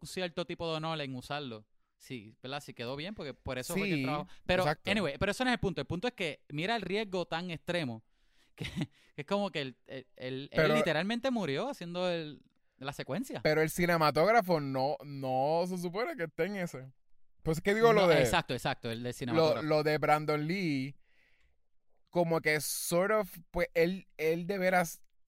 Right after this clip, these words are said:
Speaker 2: estaba tomando un riesgo que él no, no tenía que tomar porque él era, ¿verdad? Él era el star y, y, y si hay una escena donde un montón de prop guns are gonna shoot,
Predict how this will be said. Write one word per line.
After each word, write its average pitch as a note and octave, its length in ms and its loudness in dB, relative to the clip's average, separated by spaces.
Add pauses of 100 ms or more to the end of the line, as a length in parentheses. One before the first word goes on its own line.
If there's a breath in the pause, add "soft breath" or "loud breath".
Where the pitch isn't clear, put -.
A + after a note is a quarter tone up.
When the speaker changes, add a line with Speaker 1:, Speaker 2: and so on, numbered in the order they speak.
(220)
Speaker 2:
estaba E3 420 2
tomando G#3+ 340 -2
un G3+ 60 -2
riesgo G3 300 0
que D#3 80 -2
él D3 120 -6
no, E3 200 -6 (140)
no D3 200 -6
tenía D#3 380 -4
que F3 140 -8
tomar F#3+ 420 -6 (460)
porque C3+ 460 -2
él B2+ 80 -2
era, C3 540 2 (440)
¿verdad? C#3+ 280 -2
Él C#3 80 0
era D3 140 2
el D#3+ 60 0
star C#3+ 580 2 (120)
y, C3 340 -4
y, C#3 280 -6
y C#3+ 120 -6
si D3+ 120 -2
hay D3 100 0
una E3+ 140 -2
escena F#3 220 0
donde F3+ 220 0
un F3 100 0
montón F3+ 360 -2
de F3 100 4
prop E3+ 320 2
guns E3 300 -2
are D#3+ 100 0
gonna D#3+ 200 -4
shoot, F3 360 -6